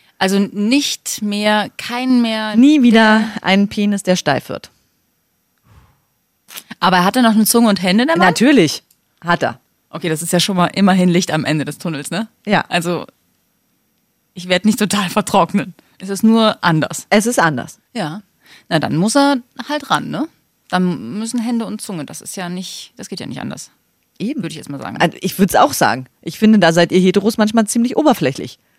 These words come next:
Speaker 2: Weil ist doch egal, ob das Ding funktioniert oder nicht. Es gibt doch tausende andere Sachen, die
Speaker 1: Ah,
Speaker 2: man
Speaker 1: das
Speaker 2: machen
Speaker 1: würde ich
Speaker 2: kann.
Speaker 1: an deiner Stelle auch sagen.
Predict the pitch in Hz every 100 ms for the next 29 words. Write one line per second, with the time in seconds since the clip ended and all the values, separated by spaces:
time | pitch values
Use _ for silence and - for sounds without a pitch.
0 | _ _ - 147 175 - 165 147 240 208
1 | 170 180 180 185 - 175 160 156 240 220
2 | - 170 - - 233 302 - 262 277 143
3 | 160 131 123 151 156 175 208 190 208 220
4 | 202 - 170 - 143 143 120